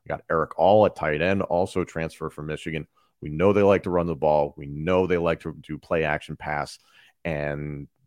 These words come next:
this is a very difficult game now, I think, with McNamara at the helm. It just changes things. I think Penn State can still win this thing, but how does the defense respond to a competent quarterback under center for Iowa?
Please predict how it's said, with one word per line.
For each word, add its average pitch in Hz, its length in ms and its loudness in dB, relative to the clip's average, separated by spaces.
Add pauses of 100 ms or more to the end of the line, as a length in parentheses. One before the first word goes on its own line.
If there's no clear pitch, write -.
this 92 220 -2
is 101 160 0
a 98 160 2
very 90 680 0
difficult 85 640 -4
game 90 320 -2
now, 76 320 0
I 82 60 -6
think, 78 240 -10
with 76 160 -8
McNamara 80 760 -4
at 80 140 -6
the - 40 -8
helm. 80 440 -4
It 80 180 -14
just 104 340 0
changes 95 600 -4
things. - 340 -18 (240)
I 85 80 -4
think 87 220 -4
Penn 101 160 -4
State 98 400 -2
can 80 120 -10
still 117 300 4
win 117 260 6
this 90 220 0
thing, 60 240 -6 (340)
but 80 160 2
how 92 280 2
does 104 180 2
the 95 80 -2
defense 90 460 -4
respond 80 420 -6
to 82 260 -10
a 80 240 -6
competent 104 920 -2 (260)
quarterback - 800 2 (220)
under 78 180 -4
center 73 360 -4
for - 200 -8
Iowa? - 340 -6